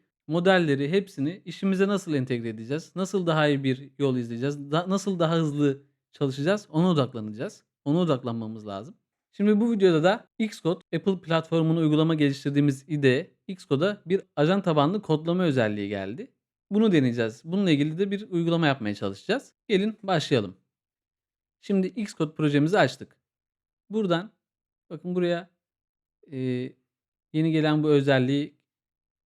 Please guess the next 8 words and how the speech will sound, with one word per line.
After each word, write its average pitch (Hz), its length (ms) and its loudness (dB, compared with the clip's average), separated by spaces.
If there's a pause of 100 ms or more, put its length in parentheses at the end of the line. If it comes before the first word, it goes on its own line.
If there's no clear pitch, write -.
(240)
şuradan 143 380 0
da 131 40 2
erişebiliyorsunuz. 165 960 -2 (880)
Ayrıca 156 380 2
ayarlardan 156 680 4
da 185 160 -4 (600)
burayı 160 240 2
açabiliyorsunuz. 131 840 -2